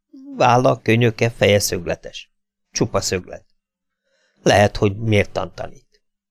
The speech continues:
Most maga elé tartja a kéziratát, és önön pedantériája iránti mélységes megelégedéssel nézi.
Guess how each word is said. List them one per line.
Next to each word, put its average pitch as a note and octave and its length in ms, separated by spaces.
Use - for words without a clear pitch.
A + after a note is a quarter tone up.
Most A#3 280
maga F#3 220
elé B2+ 260
tartja G#2 380
a F#2 40
kéziratát, C3 800
és G#2+ 220
önön B2+ 380
pedantériája G2+ 880
iránti F#2+ 460
mélységes G#2 640
megelégedéssel F#2 960
nézi. - 400